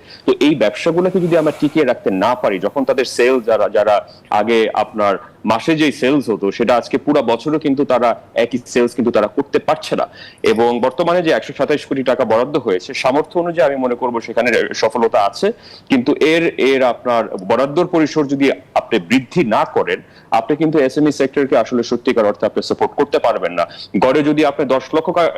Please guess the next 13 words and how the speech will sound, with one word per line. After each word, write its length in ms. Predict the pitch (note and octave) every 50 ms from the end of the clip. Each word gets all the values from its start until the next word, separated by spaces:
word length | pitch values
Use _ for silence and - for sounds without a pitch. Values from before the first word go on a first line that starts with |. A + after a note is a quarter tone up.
| - - - _ _ -
টাকা 220 | A#2 A2+ C3+ C#3+
করেও 220 | C#3 D#3+ F3 F#3+ G3
যদি 200 | D#3 E3+ C#3+ A#2+
দেন, 240 | G2 G2+ G#2+ A#2 A#2
মাত্র 400 | A#2+ C3 B2+ - - - D3+ -
এক 160 | - C3 C3+ -
হাজার 220 | D#3 D3+ F3 E3
ব্যবসা 300 | D3 C#3+ C#3+ - - D#3
থেকে 220 | C#3 - D3 C3+ D3
দেড় 160 | B2+ B2+ B2
হাজার 200 | C3+ B2+ D#3 C#3
ব্যবসা 420 | C3 B2 - - D3+ C#3 B2 A#2+ - - - - -
আপনার 440 | - A2 A2+ - - A#2 A2+ A2